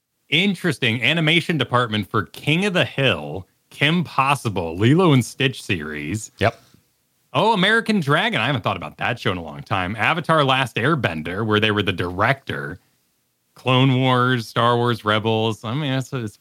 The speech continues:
Speaker 1: that's one hell of a
Speaker 2: Well, when you're a director on a show like that, you probably directed a episode or a few episodes, not, like,
Speaker 1: Sure,
Speaker 2: the
Speaker 1: but, but
Speaker 2: director.
Speaker 1: still, I mean, this is a really,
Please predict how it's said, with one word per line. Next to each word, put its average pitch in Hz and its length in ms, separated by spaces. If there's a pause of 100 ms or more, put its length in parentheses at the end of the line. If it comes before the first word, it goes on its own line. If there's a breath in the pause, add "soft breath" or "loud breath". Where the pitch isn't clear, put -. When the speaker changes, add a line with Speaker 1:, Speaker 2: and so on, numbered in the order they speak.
Speaker 1:
that's 117 240
one 175 160
hell 123 240
of 113 100
a 95 240
Speaker 2:
Well, 120 120
when 123 100
you're 143 140
a 117 60
director 110 420
on 95 120
a 90 40
show 101 180
like 90 180
that, 92 140
you 87 80
probably 92 240
directed 87 480
a 87 220
episode 85 440
or 82 120
a 71 60
few 80 260
episodes, 85 460
not, 85 140
like, 82 160
Speaker 1:
Sure, 127 280
Speaker 2:
the 95 80
Speaker 1:
but, 87 100
but - 20
Speaker 2:
director. 80 300
Speaker 1:
still, 95 440 (280)
I 101 40
mean, 95 100
this 101 160
is 87 120
a 90 300
really, 92 360